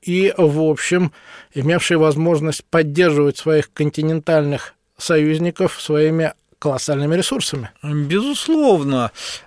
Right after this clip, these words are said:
Speaker 2: но тут и сильная тогдашняя экономика Европы, Голландия, и военная мощь империи.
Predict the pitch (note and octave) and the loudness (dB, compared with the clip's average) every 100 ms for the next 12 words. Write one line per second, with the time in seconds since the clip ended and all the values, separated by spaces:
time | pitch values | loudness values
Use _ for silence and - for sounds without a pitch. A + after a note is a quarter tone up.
0 | - D3 D#3 D#3 D3 - A3 - F3 C#3 | -6 -2 2 2 2 0 -4 -2 -2 0
1 | - F#3+ E3 C#3 A#2+ C3 B2 B2+ - A#2+ | 0 2 2 2 2 -2 2 0 0 -4
2 | B2 C3 C3 A#2+ A2 A#2+ A#2+ A#2+ G2+ G2 | 0 0 0 -2 -2 -2 0 -2 -4 -6
3 | G2 A2+ D3 F3+ E3 D#3+ D#3+ D#3 C#3+ C3+ | -4 0 2 2 0 -2 0 -2 -2 0
4 | C3+ C#3 C3+ A#2 C#3 F3 D#3 C#3+ C#3+ D3 | 2 2 0 2 2 2 2 0 0 0
5 | B2+ - - B2+ A#2+ F3 F#3 E3+ E3+ D3+ | 0 -2 -2 -2 2 4 4 2 -4 -6